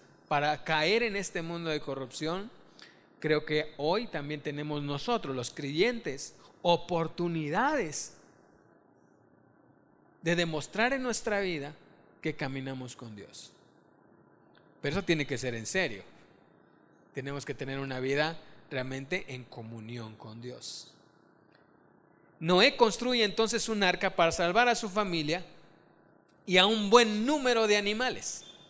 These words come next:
Y ahí viene toda esta pregunta de cómo es que cabían estos animales en el arca. Y entonces empiezan a descartar to-, con todas estas preguntas.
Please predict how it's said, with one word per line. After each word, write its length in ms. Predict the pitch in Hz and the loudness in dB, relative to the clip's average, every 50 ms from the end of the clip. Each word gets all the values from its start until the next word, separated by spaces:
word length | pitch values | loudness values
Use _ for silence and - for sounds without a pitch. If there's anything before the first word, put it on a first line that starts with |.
| - - - - - - - - - - - | -20 -20 -20 -20 -20 -20 -20 -20 -20 -16 -6
Y 60 | - 240 | -2 0
ahí 180 | 254 269 247 | 0 0 2
viene 360 | 233 240 240 233 226 226 220 208 | 2 2 0 2 2 2 2 2
toda 260 | - 226 214 214 214 | 0 0 0 2 0
esta 240 | 202 - - 190 180 | 2 2 0 -2 0
pregunta 480 | - 180 175 190 196 196 196 185 185 | 0 0 0 0 -4 -6 -4 -2 -2
de 100 | 175 165 | -2 -2
cómo 300 | 170 - - 214 202 190 | -4 -4 -4 -4 -4 -4
es 80 | 175 - | -6 -6
que 140 | - - 160 | -8 -10 -12
cabían 640 | - - - 143 139 165 180 180 170 160 160 156 | -8 -8 -8 -6 -4 -4 -2 -2 -2 -2 -4 -4
estos 300 | 156 151 - 160 143 - | -6 -8 -8 -8 -8 -8
animales 600 | 170 151 151 151 147 147 151 151 151 147 143 - 170 | -6 -8 -8 -8 -8 -6 -4 -4 -4 -4 -4 -6 -8
en 140 | 147 143 | -8 -8
el 160 | 139 135 139 151 | -8 -6 -4 -4
arca. 480 | 156 151 156 - - - 156 151 156 - - - - - - - | -2 -2 -2 -4 -4 -6 -8 -8 -8 -12 -16 -20 -20 -20 -6 -4
Y 80 | 180 | -4
entonces 340 | 175 170 240 247 269 254 - | -2 0 -2 -2 0 -2 -2
empiezan 400 | 226 196 165 240 240 - 247 226 | -2 -2 -2 -4 -2 -2 0 0
a 80 | 208 196 | 0 2
descartar 720 | 196 185 - - 214 196 190 - - 254 254 233 233 - | 0 0 0 0 -2 -2 0 0 2 2 2 2 0 -6
to-, 120 | - 220 | -8 -6
con 180 | - 190 190 175 | -4 -6 -4 0
todas 260 | - 226 233 226 202 | 2 2 2 2 2
estas 300 | 226 220 - 233 208 - | -2 -4 -4 -4 -4 -4
preguntas. 500 | - - 175 170 175 185 196 202 220 214 | -2 -2 -2 -2 -2 -4 -4 -4 -4 -4